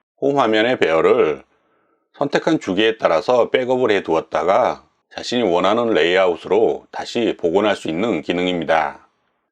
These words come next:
저장은 최대 이십 개까지 가능합니다. 이런저런 모양으로 자신에게 맞게 세팅을 해 두었는데 본의 아니게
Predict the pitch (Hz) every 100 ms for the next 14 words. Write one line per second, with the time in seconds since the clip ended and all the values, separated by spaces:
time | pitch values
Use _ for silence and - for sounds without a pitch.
0 | _ - 90 92 98 98 127 85 - 120
1 | 120 139 117 76 - _ _ - 90 113
2 | - 135 - 85 104 95 90 85 90 82
3 | 78 80 73 69 _ _ _ _ _ _
4 | 87 135 151 135 139 101 92 92 82 110
5 | 98 76 - - 117 120 127 101 73 -
6 | 127 104 76 - 135 147 143 135 - 87
7 | 82 78 78 123 101 73 _ _ _ _
8 | _ _ - 92 131 127 90 82 107 117
9 | 76